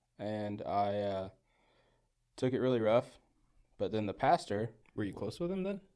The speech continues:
Speaker 1: Yeah, he was, uh, I liked youth group 'cause he was cool to hang out
Speaker 2: Mm.
Speaker 1: with, and he was fun, and he, uh, like, he would always talk to me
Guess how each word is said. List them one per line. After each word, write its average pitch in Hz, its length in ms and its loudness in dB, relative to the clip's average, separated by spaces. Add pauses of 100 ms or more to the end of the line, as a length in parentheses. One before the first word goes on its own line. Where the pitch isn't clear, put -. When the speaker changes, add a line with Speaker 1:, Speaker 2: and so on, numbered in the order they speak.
(160)
Speaker 1:
Yeah, 117 440 4 (140)
he 135 140 0
was, 120 280 2
uh, 104 380 4 (840)
I 113 80 2
liked 131 240 6
youth 123 180 0
group 123 260 2 (160)
'cause 104 160 -8
he 123 80 0
was 107 120 -6
cool 113 140 -4
to 98 60 -6
hang 110 180 -2
out 107 280 -4 (280)
Speaker 2:
Mm. - 60 -4
Speaker 1:
with, 113 320 0
and 101 140 -4
he 110 80 -6
was 104 140 -6
fun, 107 360 -2
and 101 140 -6 (840)
he, 110 260 -2
uh, 98 320 0 (1080)
like, 95 240 -6 (200)
he 127 120 -2
would 117 120 4
always 113 200 4
talk 110 240 0
to 110 120 -6
me 110 180 -6